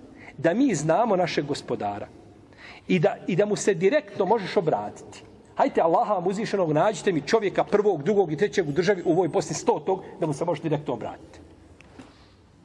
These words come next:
Šta će ti kazati? „Ma ko si ti, bolan? Ko si ti? Ko, šta pričaš ti? Kome se obri-, ima, ima procedura, ima hijerarhija nekakva da dođeš do mene. Ko, ko,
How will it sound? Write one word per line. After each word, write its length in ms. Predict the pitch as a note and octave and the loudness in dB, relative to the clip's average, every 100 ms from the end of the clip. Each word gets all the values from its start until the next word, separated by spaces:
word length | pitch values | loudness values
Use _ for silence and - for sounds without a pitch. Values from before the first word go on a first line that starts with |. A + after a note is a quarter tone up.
| - - - | -20 -20 -20
Šta 160 | - G3 | -8 -6
će 80 | D3+ | -6
ti 60 | |
kazati? 260 | - G#2+ - | -8 -10 -10
„Ma 60 | - | -14
ko 120 | - | -12
si 140 | G3+ - | -12 -12
ti, 160 | - - | -14 -14
bolan? 180 | - - - - - - - - - - _ _ _ | -18 -20 -20 -20 -20 -20 -20 -20 -20 -20 _ _ _
Ko 140 | - C4 | -4 -2
si 160 | - | -2
ti? 180 | - C#3 - D3+ D3 | -6 -8 -10 -16 -16
Ko, 180 | - D3+ | -14 -14
šta 200 | - - | -4 -4
pričaš 400 | A#3+ B3+ - A2 | -2 -4 -4 -8
ti? 100 | - | -10
Kome 300 | - A#3 E3 | -4 -2 0
se 140 | D3 D#3 | 0 -2
obri-, 160 | D#3 | 0
ima, 180 | F3 B3+ D#3+ | 0 0 -2
ima 180 | A3+ B3 | -2 -2
procedura, 520 | - G3+ F3+ F#3 F3+ | -2 -2 0 2 2
ima 140 | C3+ | 0
hijerarhija 540 | C#3 E3 D3 F3 D#3+ C#3+ | -2 0 2 2 2 0
nekakva 360 | C#3 D3 D3 | -2 -2 -2
da 80 | C#3 | -2
dođeš 300 | C#3 D3 C3+ | 0 0 0
do 120 | A#2+ | -2
mene. 220 | B2+ A2 G2 - - | -4 -6 -12 -16 -18
Ko, 100 | - | -4
ko, 140 | E4+ | -2